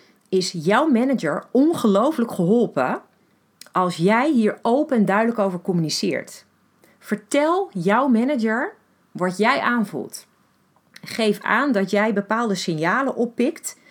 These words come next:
en deel dat. Want uiteindelijk is natuurlijk het verlagen van het stressniveau voor iedereen belangrijk. Niet alleen voor jou als H S P, maar het is gewoon voor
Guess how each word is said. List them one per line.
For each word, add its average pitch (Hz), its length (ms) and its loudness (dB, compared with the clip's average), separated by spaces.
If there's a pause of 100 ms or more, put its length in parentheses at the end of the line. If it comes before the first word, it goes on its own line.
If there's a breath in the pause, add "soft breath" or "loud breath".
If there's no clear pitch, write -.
(420 loud breath)
en 190 220 0
deel 202 280 2
dat. - 440 -6 (1000 soft breath)
Want 196 440 0 (220)
uiteindelijk 196 640 0
is 202 120 0
natuurlijk 180 380 0
het 190 120 -6
verlagen 202 380 -2
van 170 80 -6
het 170 80 -6
stressniveau 196 520 0
voor 214 140 -4
iedereen 269 440 2
belangrijk. 139 440 -2
Niet 226 200 2
alleen 220 240 0
voor 196 140 -2
jou 240 220 0
als 156 120 -4
H 151 200 2
S - 100 -6
P, 131 280 -4
maar 160 100 -4
het 175 100 -8
is 240 120 -6
gewoon 226 380 -2
voor 202 280 -4